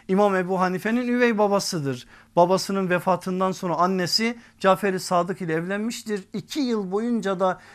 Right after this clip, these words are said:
İmam Ebu Hanife Cafer-i Sadık'ın yanında bir yönüyle talebelik yapmıştır. "Onun yanındaki geçirdiğim yıllar olmasaydı Numan helak olurdu." sözü de meşhurdur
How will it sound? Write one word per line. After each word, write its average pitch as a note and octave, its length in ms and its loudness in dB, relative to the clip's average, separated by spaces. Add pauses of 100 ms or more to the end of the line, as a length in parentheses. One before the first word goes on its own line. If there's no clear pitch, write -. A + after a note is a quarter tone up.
(140)
İmam A3 380 2
Ebu F3+ 280 0
Hanife F#3+ 460 -2
Cafer-i F#3+ 460 0
Sadık'ın F#3+ 580 -2
yanında G3 580 -4 (220)
bir A3+ 160 2
yönüyle G3 500 -2
talebelik F3+ 600 -2
yapmıştır. A3+ 720 -6 (340)
"Onun G#3+ 340 4
yanındaki G#3 800 -2
geçirdiğim G3+ 640 -6
yıllar G3 340 0
olmasaydı G3 1000 -2 (280)
Numan G#3+ 720 2
helak A#3 420 2
olurdu." G3+ 420 0
sözü G3 380 -4
de A3 80 -2
meşhurdur G3 640 -4